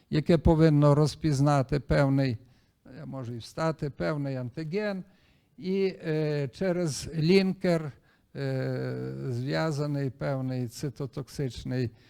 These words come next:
матеріал, і, і таким чином забезпечується адресність,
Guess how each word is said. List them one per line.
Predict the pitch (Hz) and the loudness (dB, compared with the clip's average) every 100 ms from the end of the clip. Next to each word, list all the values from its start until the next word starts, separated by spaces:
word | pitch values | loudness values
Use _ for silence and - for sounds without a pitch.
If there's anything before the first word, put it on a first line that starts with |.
| _ _ - - | _ _ -18 -10
матеріал, | 147 143 135 131 160 170 196 190 175 - | -8 -4 -4 0 0 2 2 2 0 -6
і, | 147 139 | -10 -8
і | 135 147 160 175 170 | -8 -4 -2 -2 -4
таким | 143 147 - 156 | -8 -10 -6 -6
чином | - 160 160 151 135 _ _ _ | -4 -6 -6 -8 -10 _ _ _
забезпечується | 139 135 131 120 143 139 - 139 - 127 - | -10 -6 -6 -8 -8 -8 -8 -14 -10 -12 -2
адресність, | 139 135 131 123 - 131 113 - | 0 0 -2 -4 -4 -6 -6 -10